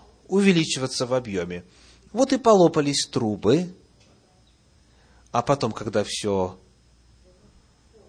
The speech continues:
оттаяло, то что произошло?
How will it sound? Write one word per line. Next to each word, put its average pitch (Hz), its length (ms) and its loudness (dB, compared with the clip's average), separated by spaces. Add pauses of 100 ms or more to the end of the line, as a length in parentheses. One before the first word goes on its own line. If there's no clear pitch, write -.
(560)
оттаяло, 107 880 -4 (1700)
то 104 80 -8
что - 180 -6
произошло? 120 800 -2